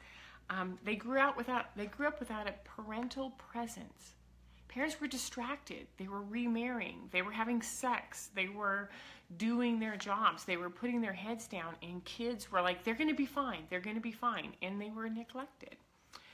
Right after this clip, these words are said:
Um, this is also the time when it was, like, the fast food nation. It's, uh, here, here's Stouffer's. At least it's a home-cooked meal. It's frozen, but I'm gonna heat it up and we're gonna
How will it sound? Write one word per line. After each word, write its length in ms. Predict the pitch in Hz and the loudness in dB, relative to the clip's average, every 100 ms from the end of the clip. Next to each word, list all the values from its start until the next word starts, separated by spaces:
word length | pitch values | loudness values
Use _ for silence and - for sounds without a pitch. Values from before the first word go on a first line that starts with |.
| - - - - - _ _ 220 | -20 -20 -20 -20 -20 _ _ 4
Um, 360 | 247 254 240 226 | 6 6 4 -2
this 180 | 277 302 | -4 -2
is 120 | 381 359 | 0 2
also 300 | 370 370 392 | 2 2 0
the 80 | 381 | 0
time 360 | 330 349 349 | 0 2 2
when 120 | 349 330 | 2 0
it 60 | |
was, 180 | 302 320 | -2 2
like, 320 | 302 285 - | 2 2 -2
the 120 | 349 | -2
fast 420 | - 294 277 311 - | 4 8 8 6 0
food 300 | 311 254 226 | 2 2 2
nation. 480 | 254 381 - 165 147 | 2 0 -4 -6 -4
It's, 240 | 120 - | -6 -6
uh, 40 | 117 117 117 113 - | -6 -6 -6 -10 -4
here, 440 | 226 294 320 185 | 2 6 6 4
here's 300 | 170 226 254 | 0 -2 -2
Stouffer's. 640 | - - 208 240 - 170 | -2 4 4 4 0 -2
At 160 | - 127 | -4 0
least 260 | 233 302 302 | 2 2 0
it's 160 | 240 | -2
a 60 | 220 | -2
home-cooked 500 | 220 214 214 202 190 | 0 -2 -4 -6 -2
meal. 320 | 180 180 160 | 2 2 2
It's 180 | - - | -2 -6
frozen, 480 | - 190 180 202 180 | 0 6 6 6 2
but 140 | 170 | 4
I'm 120 | 160 160 | 4 2
gonna 140 | 156 | -4
heat 260 | 175 185 170 | -6 -4 0
it 120 | 170 | 2
up 160 | 151 | 2
and 100 | 165 | 2
we're 140 | 156 151 | -4 -4
gonna 180 | 151 | -4